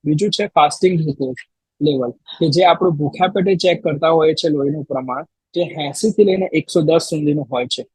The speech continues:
પણ જો એકસો દસ થી વધારે આવતું હોય છે, એકસો છવ્વીસ સુધીનું, તો આ કન્ડિશનને પ્રી ડાયાબિટીસ કહી શકાય. બીજું છે જમ્યા પછીનું બે કલાકનું ગ્લુકોઝ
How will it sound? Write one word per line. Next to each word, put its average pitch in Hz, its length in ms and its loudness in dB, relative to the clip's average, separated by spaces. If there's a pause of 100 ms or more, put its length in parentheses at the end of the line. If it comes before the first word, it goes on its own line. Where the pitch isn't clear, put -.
(280)
પણ 180 160 2
જો 190 220 4
એકસો 170 320 2
દસ 165 340 2
થી 190 100 6
વધારે 151 600 2
આવતું 156 400 4
હોય 151 180 4
છે, 151 200 -2 (320)
એકસો 156 260 2
છવ્વીસ 165 360 2
સુધીનું, 143 380 -4
તો - 340 -8
આ 175 180 4
કન્ડિશનને 170 560 0
પ્રી 165 220 -2
ડાયાબિટીસ 151 560 0
કહી 135 140 -2
શકાય. - 320 -6 (360)
બીજું 160 300 4
છે 196 220 4
જમ્યા 165 360 2
પછીનું 180 400 0
બે 151 160 6
કલાકનું 156 460 2
ગ્લુકોઝ 139 400 -2